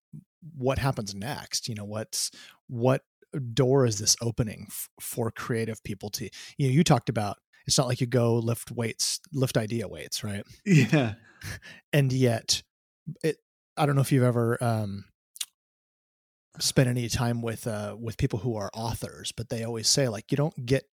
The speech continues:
Speaker 1: inspired to write and then go sit down and write. You, you write every day."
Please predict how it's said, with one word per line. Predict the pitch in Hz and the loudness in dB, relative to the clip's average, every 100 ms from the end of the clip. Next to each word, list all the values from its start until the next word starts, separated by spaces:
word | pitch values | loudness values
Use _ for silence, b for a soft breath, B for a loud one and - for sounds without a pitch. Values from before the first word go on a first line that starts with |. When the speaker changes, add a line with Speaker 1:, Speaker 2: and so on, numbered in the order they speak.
| _ - | _ -8
Speaker 1:
inspired | 117 - - 117 117 113 107 | 0 2 2 0 -2 -4 -6
to | - 110 | -10 -8
write | 104 107 104 - _ _ _ _ _ - | -8 -8 -8 -12 _ _ _ _ _ -6
and | 117 | -4
then | 110 | -4
go | 110 110 | -6 -4
sit | - - | -4 -4
down | 101 | -8
and | 104 | -2
write. | 156 98 | -2 -2
You, | 123 123 120 - b b b | -4 -6 -6 -14 b b b
you | 123 120 | -4 2
write | 139 147 | 2 2
every | 131 110 95 | -2 -8 -8
day." | 117 98 78 69 | -6 -6 -8 -12